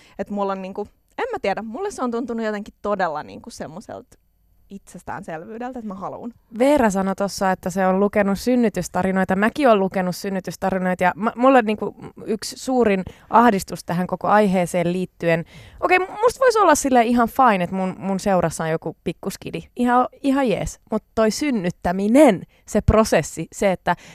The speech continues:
Speaker 2: että sul oikeesti mestat halkee ja, ja kaikki tää, niin se ahistaa mua. Mut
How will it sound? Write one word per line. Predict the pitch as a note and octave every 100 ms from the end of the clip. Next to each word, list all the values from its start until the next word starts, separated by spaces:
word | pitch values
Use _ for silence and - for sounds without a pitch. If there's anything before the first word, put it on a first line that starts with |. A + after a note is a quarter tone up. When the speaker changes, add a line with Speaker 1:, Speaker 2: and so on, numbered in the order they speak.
| _
Speaker 2:
että | - F3+ F#3+ E3+
sul | - G#3+
oikeesti | F#3+ G3 F3+ E3+ F3+
mestat | F#3+ G3 - F3 -
halkee | F#3+ F#3+ F3+ E3+ D#3+
ja, | D#3+ - - -
ja | F#3 -
kaikki | G3+ F#3+ -
tää, | B3+ A#3+ E3+
niin | E3 -
se | A#3+
ahistaa | A3 F#3+ F3+ F#3 F3+
mua. | G3+
Mut | F#3